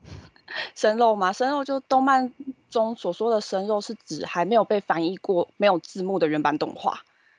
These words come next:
那一般指无字幕的动画版，那跟生肉相对的就是熟肉。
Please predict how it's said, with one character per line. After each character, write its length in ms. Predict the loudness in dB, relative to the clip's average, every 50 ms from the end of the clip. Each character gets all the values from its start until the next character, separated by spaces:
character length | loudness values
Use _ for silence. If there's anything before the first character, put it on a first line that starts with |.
| _ _ _ _ _ _ _ _
那 160 | 4 4 4 4
一 100 | 4 0
般 280 | 0 2 2 0 0 -2
指 140 | -4 -6 -6
无 160 | -4 -6 -6
字 160 | -8 -8 -10
幕 140 | -8 -4 0
的 100 | 0 0
动 180 | 0 0 -4 0
画 200 | 2 2 2 2
版， 260 | _ -6 -14 -14 -14 _ _ _ _ 0
那 220 | 2 4 4 4
跟 260 | 4 2 2 2 2
生 240 | 0 2 2 2 4
肉 160 | 4 2 2
相 220 | 2 0 -2 0 2
对 100 | 2 2
的 60 | 2
就 100 | 0 -2
是 140 | -8 -8 -8
熟 240 | -6 -8 -8 -8 -6
肉。 180 | -6 -6 -6